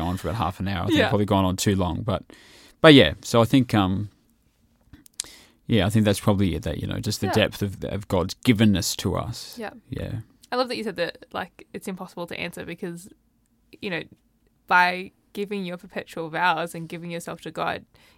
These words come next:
Speaker 2: you're answering that question with the rest of your life.
Speaker 1: Hopefully.
Speaker 2: And into eternity. You know, there's, it doesn't stop understanding, like,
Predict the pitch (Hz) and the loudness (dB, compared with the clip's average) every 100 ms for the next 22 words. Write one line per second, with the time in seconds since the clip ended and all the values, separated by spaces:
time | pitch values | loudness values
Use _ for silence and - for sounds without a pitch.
0 | - 196 185 - - 190 - - 190 175 | -6 -2 -2 -2 -6 -8 -8 -8 -6 -6
1 | - 208 - 170 160 170 175 - 165 160 | -6 -8 -8 -8 -8 -6 -6 -6 -6 -4
2 | 170 - 185 - - _ - 123 135 - | -4 -4 -8 -12 -20 _ 2 4 4 2
3 | - 123 233 294 - 262 269 277 156 - | 4 6 8 8 8 4 4 0 -2 0
4 | 233 311 - 302 294 - - - - 247 | 4 4 6 4 4 -2 -14 -20 -6 -2
5 | 262 254 254 254 - - 226 208 - - | 2 2 2 -2 -8 0 0 0 -4 -12
6 | 208 196 214 202 190 180 180 - - 190 | -10 -10 -10 -10 -10 -10 -12 -12 -14 -14
7 | - | -18